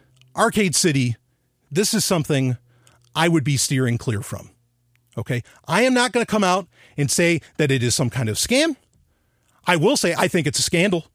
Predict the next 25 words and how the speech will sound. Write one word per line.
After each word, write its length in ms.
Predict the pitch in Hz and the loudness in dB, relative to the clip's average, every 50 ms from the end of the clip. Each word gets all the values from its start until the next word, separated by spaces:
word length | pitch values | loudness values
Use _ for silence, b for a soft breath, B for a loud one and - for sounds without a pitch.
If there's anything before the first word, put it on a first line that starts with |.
| _ _ _ _ _ _ _ _ _ _ _ _ _ - | _ _ _ _ _ _ _ _ _ _ _ _ _ -4
I, 160 | 127 143 151 | -2 -2 0
I, 120 | 131 139 | 0 0
I, 300 | 151 147 120 143 143 143 - - | 0 0 0 0 -2 -2 -2 -2
I 140 | 151 143 147 | -2 -2 -2
think 220 | - - 165 139 - | 0 0 0 0 0
that 140 | 156 127 - - | -2 -4 -2 -4
this 200 | 135 135 - 160 | -4 -2 0 0
is, 300 | 143 117 107 - - - | 0 -2 -2 -4 -6 -6
this 220 | - 147 - - | -6 -4 -2 -2
is 120 | 139 120 | -2 -2
real, 360 | 113 117 127 135 151 156 151 135 | -2 -2 0 0 0 0 -2 -2
you 140 | 139 151 | -2 -2
know, 120 | 147 131 120 | -2 0 0
I, 180 | 127 139 151 139 143 | 0 0 0 0 0
I 100 | 143 131 | 0 0
think 160 | - 160 143 | 0 0 0
it 80 | 131 | 0
definitely 320 | - 160 165 - - 170 147 | 0 0 0 0 0 -2 -2
fits 200 | - 175 160 - | -2 -2 -2 -2
under 160 | 180 160 165 | -2 0 0
that 200 | 151 156 185 160 | 0 0 0 0
definition. 540 | 151 135 - 151 135 120 - - 143 139 - _ _ _ _ _ _ _ _ _ _ _ _ _ _ _ _ _ _ _ _ _ _ _ _ _ _ _ _ _ _ _ _ _ _ _ - | -2 -4 -2 -2 -2 -2 -2 -2 -4 -6 -6 _ _ _ _ _ _ _ _ _ _ _ _ _ _ _ _ _ _ _ _ _ _ _ _ _ _ _ _ _ _ _ _ _ _ _ 0
I 120 | 175 185 | 2 2
will 200 | 165 175 262 294 | 4 4 2 2
say 340 | - - 202 160 160 185 | 2 2 2 2 0 -2